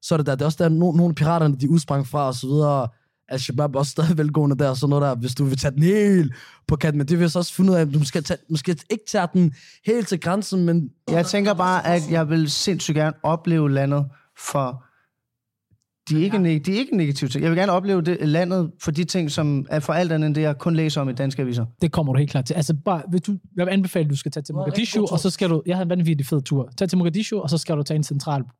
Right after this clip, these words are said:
Speaker 3: på. Og så synes jeg også, du skal tage til Somaliland, nord-, nordpå, og opleve det også. For så får du lidt
Speaker 1: Du kan godt mærke, det er politisk, det der so-, Somalia, Somalia, du vil
Speaker 3: Jeg prøver bare <laughs> at, at gøre alle glade. Øhm,
Speaker 1: Nej, nej, jeg elsker Somaliland.
Speaker 3: Fordi, s-, prøv, Mogadishu var vanvittigt. Altså, det var virkelig sådan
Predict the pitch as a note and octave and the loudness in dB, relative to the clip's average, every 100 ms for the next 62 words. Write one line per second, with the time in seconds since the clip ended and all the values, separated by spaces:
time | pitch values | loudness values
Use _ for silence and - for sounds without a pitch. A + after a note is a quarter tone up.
0 | _ _ C#3 C3 D3+ - G3 E3 C#3+ C#3 | _ _ -10 -4 -4 -2 -2 0 -2 -4
1 | C3 C#3+ - A#2 - B2 B2 A#2+ A2 A2 | -6 -6 -6 -8 -10 -8 -8 -8 -10 -10
2 | _ B2 C3+ A2+ A#2 G#2+ D3 B2+ A#2 G2 | _ -14 -10 -8 -10 -4 -2 -2 -4 -10
3 | _ _ _ D3+ C3 B2 A#2 A#2 G#2 - | _ _ _ -6 -4 -2 -2 -4 -8 -12
4 | _ _ - D3 F3+ G3+ E3+ F3 E3+ _ | _ _ -10 -4 0 0 2 0 -2 _
5 | _ - A2+ E3+ E3+ D#3+ C#3+ D#3 D#3+ C#3 | _ -10 -2 2 2 0 2 4 4 0
6 | C3 B2+ B2 C3+ - C3+ B2+ B2 A#2+ A2+ | -2 -2 -2 -6 -4 -2 -2 0 0 -2
7 | A#2 B2 A2 G2+ A2 G#2+ G2+ E3+ D#3+ D#3+ | -2 0 -2 -2 -2 0 0 0 2 2
8 | - D3+ D3+ D3 - - - - D3+ C3+ | 4 2 2 -2 -8 -20 -20 -10 -4 -4
9 | C3 C3+ C3 C3 C#3+ D#3 D3 C3 B2+ _ | -4 -10 -10 -6 -2 -2 -2 -4 -6 _
10 | _ E3 D3 C3+ B2+ C3+ C#3+ C3 E3 - | _ -8 -6 -6 -6 -2 -2 -2 -4 -6
11 | A#2 C3 A2+ F2+ - F#3+ F#3+ G#3 - _ | -6 -4 -4 -6 -6 -2 0 0 -2 _
12 | _ _ - G#3+ F#3 G3 D#3+ D#3 G3 F3 | _ _ -12 -8 -4 -2 0 0 -2 -4
13 | B2+ B2 D#3 C#3 A#2 D3 D3+ F#3 E3+ E3 | -6 -2 0 -2 -4 -4 -2 0 -2 -2
14 | D#3 - D3+ B2+ | -4 -2 -2 -2